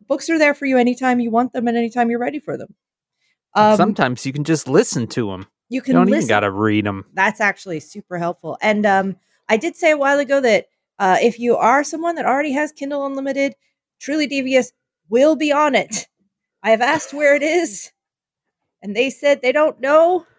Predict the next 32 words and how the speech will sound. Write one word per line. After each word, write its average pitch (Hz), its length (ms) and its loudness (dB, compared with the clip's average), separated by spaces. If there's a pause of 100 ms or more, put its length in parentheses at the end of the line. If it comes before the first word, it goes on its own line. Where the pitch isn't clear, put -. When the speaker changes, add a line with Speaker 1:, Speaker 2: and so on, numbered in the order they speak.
(380)
Speaker 1:
that 220 80 -2
it's - 180 -10
something 285 420 -2
with - 220 0
coding 359 1080 -4
and 233 140 2
that 233 80 4
it's - 180 -2
taking 302 420 -2
a 285 60 -4
while 254 400 2
for 254 160 -4
the 214 80 0
system 233 480 -4
to 190 160 -6
update. - 680 -4 (2000)
So 233 160 0
everyone 277 580 2
is 247 160 -2
like, 240 280 2
"We 233 120 -4
don't 339 220 -4
really 285 300 2
know, 247 580 0
but 220 120 2
it 220 100 4
is 285 240 0
coming." 185 500 -4 (640)
So - 160 -10
whatever 262 380 4
that 254 300 2
means, 165 520 -10